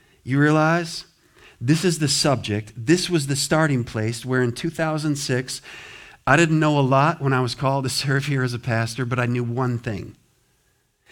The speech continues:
If we're gonna have any chance to succeed in anything eternally worthwhile,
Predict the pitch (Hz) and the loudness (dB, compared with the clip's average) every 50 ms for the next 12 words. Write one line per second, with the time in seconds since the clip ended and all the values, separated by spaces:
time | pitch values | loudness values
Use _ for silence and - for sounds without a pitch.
0 | - - - - 127 110 127 135 147 160 170 151 147 143 139 135 131 139 - - | -18 -14 -2 -2 0 2 4 4 4 6 6 6 6 4 4 2 0 -4 -10 -4
1 | - 143 135 127 127 - - - 139 151 165 175 180 180 - - 170 156 139 117 | 0 0 0 0 -2 -6 -4 0 2 4 4 4 2 2 0 0 0 2 2 2
2 | 107 101 - - - - - - - - - - - _ _ - 143 131 - - | 0 -2 -4 -8 -10 -12 -16 -20 -20 -20 -20 -20 -20 _ _ -4 -4 -2 -2 -2
3 | - 123 127 - - - - 127 117 120 131 143 151 147 139 143 - 113 117 117 | -4 -4 -4 -4 -6 -4 -2 -2 0 0 2 2 2 0 -2 -2 0 0 0 0
4 | 113 123 120 127 143 143 143 143 165 156 156 151 151 151 - 120 117 120 - - | 0 0 2 4 4 2 2 0 0 2 2 2 2 0 0 -2 -4 -4 -2 0
5 | 131 127 135 135 131 131 123 120 117 117 117 113 117 - 107 104 107 107 110 120 | 0 2 2 2 0 0 -2 0 0 0 0 0 -2 -4 -4 -2 -2 0 0 0
6 | 135 143 143 | 0 -2 -4